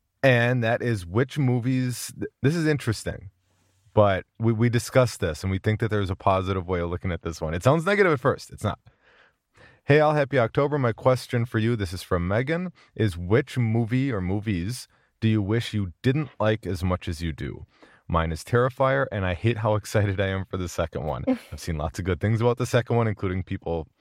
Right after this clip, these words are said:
Speaker 1: this is me, this is my commentary, sorry. "I've seen a lot of people, like, passing out and vomiting, like, in the
Speaker 2: Yeah.
Speaker 1: theaters, supposedly." <laughs> So, whoa. Um, I'll actually start this out,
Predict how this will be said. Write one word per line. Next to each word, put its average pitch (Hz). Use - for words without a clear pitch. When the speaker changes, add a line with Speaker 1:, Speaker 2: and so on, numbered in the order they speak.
Speaker 1:
this 123
is 113
me, 95
this 101
is -
my 87
commentary, 76
sorry. 80
"I've 107
seen 135
a 117
lot 117
of 127
people, 127
like, 101
passing 107
out 101
and 95
vomiting, 107
like, 101
in 101
the 104
Speaker 2:
Yeah. -
Speaker 1:
theaters, 104
supposedly." 120
<laughs> 143
So, 120
whoa. 71
Um, 95
I'll 139
actually 170
start 123
this 113
out, 135